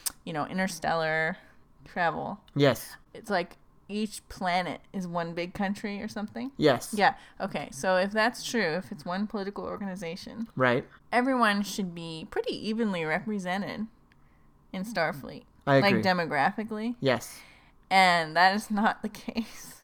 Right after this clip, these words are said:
Speaker 2: Not in this series. It doesn't appear to
Speaker 1: Yeah.
Speaker 2: be the case.
Speaker 1: It should be mostly not white people. Maybe, like, one or two.
Speaker 2: I agree.
Speaker 1: Yeah.
Speaker 2: I agree. If that
Speaker 1: Mm-hmm.
Speaker 2: was a, a modern version of this story,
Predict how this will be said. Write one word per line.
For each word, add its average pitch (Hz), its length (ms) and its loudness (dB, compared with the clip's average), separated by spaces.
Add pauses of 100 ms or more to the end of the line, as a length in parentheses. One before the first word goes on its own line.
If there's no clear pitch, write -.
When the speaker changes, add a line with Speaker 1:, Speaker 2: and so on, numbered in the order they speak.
(160)
Speaker 2:
Not 156 480 6
in 143 360 2
this 123 380 0
series. 117 640 0
It 110 80 -12
doesn't 117 300 -4
appear 120 220 -2
to 113 80 -2
Speaker 1:
Yeah. 107 40 -2
Speaker 2:
be 117 60 -2
the 117 100 -6
case. 117 240 -2
Speaker 1:
It 226 60 0
should 247 180 0
be 240 140 2
mostly 190 720 0
not 156 300 -6 (100)
white 170 280 -8
people. - 420 -14 (120)
Maybe, 185 280 -2
like, 165 180 -2
one 170 160 -6
or - 80 -10
two. - 300 -14 (160)
Speaker 2:
I 143 80 8
agree. 120 480 6
Speaker 1:
Yeah. - 220 -12 (180)
Speaker 2:
I 135 100 4
agree. 123 300 2
If 202 100 2
that 151 140 6
Speaker 1:
Mm-hmm. 117 60 4
Speaker 2:
was 131 340 2
a, 127 340 2 (100)
a - 60 -4
modern 139 500 8
version 139 440 4
of 120 260 2
this 120 160 -2
story, 185 520 2